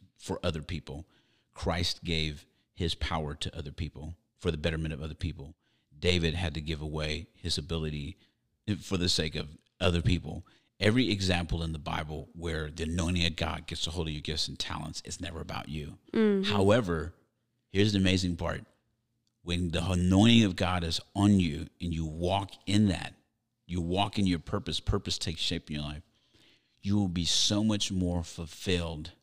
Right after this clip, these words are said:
Speaker 2: Yeah.
Speaker 1: Knowing that you're not the one having to maneuver and control and worry about how you're using your gifts and talents and where is my purpose.
Speaker 2: Mm.
Speaker 1: You have discovered it. Anointing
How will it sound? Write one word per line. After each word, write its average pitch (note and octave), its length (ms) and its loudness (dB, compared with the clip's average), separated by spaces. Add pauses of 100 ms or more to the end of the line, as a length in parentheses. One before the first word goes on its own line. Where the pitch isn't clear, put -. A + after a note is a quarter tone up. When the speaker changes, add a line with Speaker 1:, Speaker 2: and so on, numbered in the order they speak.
(160)
Speaker 2:
Yeah. G3 420 2 (720)
Speaker 1:
Knowing F2 800 2 (760)
that F2 240 0
you're F#2+ 260 4
not G2+ 240 4
the F2+ 100 -2
one F2 260 0
having E2+ 460 0
to - 140 -4
maneuver E2+ 560 -2
and D2+ 160 -8
control D#2+ 580 -2
and D2+ 160 -6
worry E2 280 -2
about D2+ 440 -6
how F#2+ 360 0
you're F2+ 220 0
using E2 380 -4
your D#2 180 -6
gifts - 300 -2
and D2+ 140 -6
talents - 460 -8
and - 140 -10 (360)
where G#2 260 8
is F#2+ 160 2
my F#2 160 0
purpose. - 600 0 (160)
Speaker 2:
Mm. G#3+ 280 0
Speaker 1:
You C3+ 140 4
have F2 400 0
discovered E2+ 760 -2
it. - 300 -8 (1500)
Anointing F2 840 6